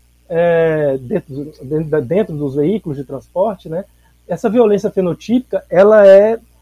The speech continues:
é, essa violência fenotípica, ela tá presente na forma como a diferenciação do transporte acontece. O transporte coletivo por ônibus, ele é, ele, aí sim, o transporte coletivo por ônibus,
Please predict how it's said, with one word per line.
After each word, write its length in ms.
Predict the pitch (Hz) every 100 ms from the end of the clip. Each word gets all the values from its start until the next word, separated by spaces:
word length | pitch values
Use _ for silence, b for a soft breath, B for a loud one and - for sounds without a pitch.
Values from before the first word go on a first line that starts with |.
| _ _ _ _ _ _ -
é, 340 | 175 180 185
essa 240 | 185 175 170
violência 300 | 180 175 -
fenotípica, 440 | 175 160 202 -
ela 160 | 196 214
tá 140 | 240
presente 640 | 233 240 202 180 214 - 262
na 160 | 220 226
forma 380 | - 226 254 254
como 500 | 240 240 254 262 453
a 80 | 202
diferenciação 580 | 202 208 220 - 185 233
do 80 | 220
transporte 380 | 233 185 233 226
acontece. 560 | 262 240 208 202 - _ _ _ -
O 100 | 165
transporte 420 | 190 - 208 -
coletivo 480 | 226 208 - 175 160
por 160 | 156
ônibus, 540 | 151 226 233 143 123 _ _ _ -
ele 320 | 175 208 208
é, 360 | 196 202 220 - _ _ _
ele, 300 | 180 262 226 170
aí 220 | 175 247
sim, 240 | - 220
o 40 | 202
transporte 340 | 160 - 160
coletivo 260 | 156 156 139 _
por 120 | 160
ônibus, 340 | 185 233 151